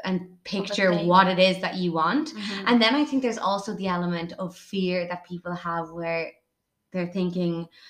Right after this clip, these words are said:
Speaker 1: "Oh, I don't, I don't know, is that what I want? Like, should I manifest
Speaker 2: Yeah.
Speaker 1: this?" 'Cause I'm having this at the moment 'cause they were looking for a new flat and I don't actually know what area or, like, what thing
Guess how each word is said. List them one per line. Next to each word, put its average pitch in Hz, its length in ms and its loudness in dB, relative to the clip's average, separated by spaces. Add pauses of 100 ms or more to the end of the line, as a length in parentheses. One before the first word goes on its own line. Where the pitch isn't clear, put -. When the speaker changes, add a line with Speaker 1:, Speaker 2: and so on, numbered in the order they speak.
(380)
Speaker 1:
"Oh, 202 320 4
I 185 160 2
don't, 185 300 -2 (1040)
I 202 80 2
don't 185 100 2
know, 180 220 4
is 180 220 2
that 180 260 4
what 180 160 2
I 175 140 2
want? 170 360 -2
Like, 180 140 -4
should - 300 0
I 233 340 2
manifest 262 440 2
Speaker 2:
Yeah. 302 120 4
Speaker 1:
this?" 320 100 -8 (300)
'Cause - 160 2
I'm 202 240 2
having 247 240 2
this 208 180 -6
at 190 140 -6
the 185 60 -4
moment 175 300 0
'cause 175 180 -10
they 175 120 -2
were 175 140 -2
looking 175 260 -4
for 180 120 -6
a 175 40 0
new 170 160 -2
flat 175 480 -4
and 202 300 -6
I 190 120 -2
don't 196 260 -2
actually 208 340 -6
know 180 200 0
what 175 360 0 (720)
area 196 460 0
or, 196 80 0
like, 185 220 -2
what 180 260 -2
thing 180 380 -2